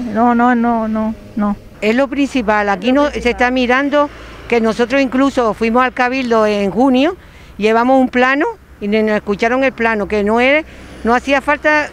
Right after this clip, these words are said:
Speaker 2: ni casi dinero para hacer el, el plano que llevamos, que era súper fácil.
Speaker 1: Unas líneas.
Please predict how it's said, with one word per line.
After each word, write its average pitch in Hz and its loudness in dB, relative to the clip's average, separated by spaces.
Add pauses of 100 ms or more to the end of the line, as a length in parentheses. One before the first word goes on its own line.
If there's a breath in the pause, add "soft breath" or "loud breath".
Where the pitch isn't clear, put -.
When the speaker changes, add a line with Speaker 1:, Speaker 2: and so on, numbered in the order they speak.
Speaker 2:
ni 233 2
casi 262 -2
dinero 269 2
para 269 0
hacer 254 -2
el, 254 0 (340 loud breath)
el 214 0
plano 262 -2
que 254 -2
llevamos, 220 0
que 220 -2
era 233 -2
súper 247 -4
fácil. 160 -6
Speaker 1:
Unas 220 -14
líneas. 208 -16